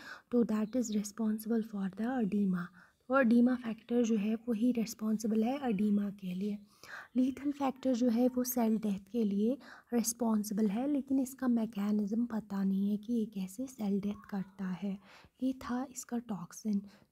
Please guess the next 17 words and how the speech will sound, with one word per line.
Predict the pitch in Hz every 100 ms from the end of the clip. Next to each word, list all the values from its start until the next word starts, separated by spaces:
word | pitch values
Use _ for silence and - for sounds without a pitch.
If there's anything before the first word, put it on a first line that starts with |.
| -
जो | 240
कि | 233 214
है | 196
तीन | 254 - 240 214
factors, | 220 202 196 - 226 262 - 240
edema | 196 214 208 220
factor, | 214 214 - - 262 - - -
factor | 233 220 - 233
first | - 233 262 277 - -
जो | 240 247
edema | 190 220 214 233
के | 233 247
लिए | 220 214
responsible | 214 - - 208 208 226 220 247
है, | 262 302 - - -
protective | 262 - 226 - 254
factor, | 254 262 254 - 247 262